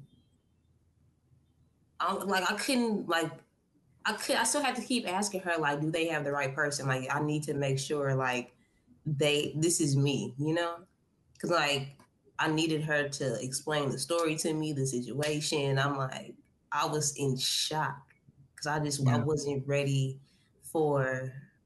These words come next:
Speaker 1: those type of charges. Like, even though I had did what I had did, in those moments, it,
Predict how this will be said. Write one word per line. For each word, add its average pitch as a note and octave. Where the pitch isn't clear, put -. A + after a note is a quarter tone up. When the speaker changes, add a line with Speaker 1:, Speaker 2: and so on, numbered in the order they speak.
Speaker 1:
those D3
type C3+
of C3
charges. C3+
Like, C3
even E3+
though D#3+
I D#3+
had D3
did E3
what G3
I F#3+
had G3
did, G#3+
in F3
those F3
moments, G#3
it, D#3